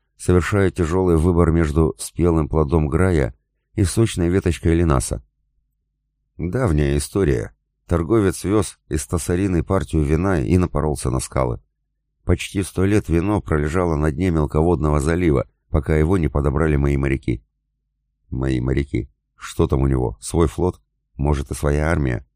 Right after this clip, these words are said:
"Да, сто лет срок. Как только оно не скисло за такое время". "Так в этом же все дело", — рассмеялся Кивелгар. "Там, на дне залива, источник силы,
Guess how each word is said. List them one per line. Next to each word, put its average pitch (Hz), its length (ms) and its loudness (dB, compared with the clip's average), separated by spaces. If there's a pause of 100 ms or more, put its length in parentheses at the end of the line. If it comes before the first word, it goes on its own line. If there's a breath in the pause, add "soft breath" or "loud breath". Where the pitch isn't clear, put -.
(840)
"Да, 73 560 0
сто - 260 -4
лет 80 220 0
срок. 80 340 -2 (640)
Как 85 260 2
только 90 300 2
оно 90 140 0
не 95 100 0
скисло 85 380 -4
за 65 120 0
такое 67 320 -2
время". 62 360 0 (880)
"Так 82 200 0
в 82 60 0
этом 90 300 2
же 80 100 0
все 82 220 -2
дело", — 71 400 0 (180)
рассмеялся 69 600 -4
Кивелгар. 65 520 -2 (600)
"Там, 85 240 4
на 73 100 2
дне 82 220 0
залива, 85 400 2
источник 82 680 -4
силы, 78 380 -2